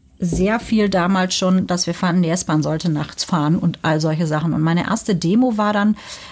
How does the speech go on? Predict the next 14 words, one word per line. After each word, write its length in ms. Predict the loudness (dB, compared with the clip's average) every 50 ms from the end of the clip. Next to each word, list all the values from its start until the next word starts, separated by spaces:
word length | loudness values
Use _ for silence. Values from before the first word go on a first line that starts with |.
| -16 -8
eine 320 | -4 0 2 2 2 2 2
gegen 240 | 2 2 2 2 2
diese, 220 | 2 0 0 0 -2 -2 -4 -8 -14 -18
<laughs> 260 | -18 -18 -18 -16 -10
das 140 | -8 -4 0
sind 160 | 0 0 0
auch 140 | -2 -6 -6 -4
arme 280 | -2 0 2 2 2
Menschen, 340 | 2 2 0 0 0 -2 -2
gegen 180 | 0 0 0 0
die 100 | 0 0
seinerzeitige 640 | 0 0 0 0 0 0 -2 -2 -2 -2 -2 -2 -2
Schulsenatorin 880 | -2 0 2 2 4 4 2 2 2 0 -2 -4 -4 0 2 2 0
Rosemarie 640 | 0 0 0 2 2 2 2 0 -2 -2 -2 -2